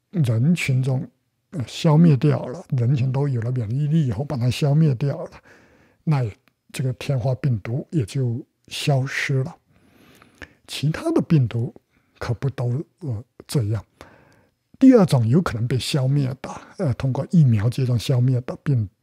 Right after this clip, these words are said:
毒，呃，很可能呢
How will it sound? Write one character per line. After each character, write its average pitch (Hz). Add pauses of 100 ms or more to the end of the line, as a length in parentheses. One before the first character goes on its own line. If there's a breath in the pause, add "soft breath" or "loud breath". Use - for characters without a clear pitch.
毒， 120 (760 loud breath)
呃， 147 (260)
很 139
可 143
能 117
呢 127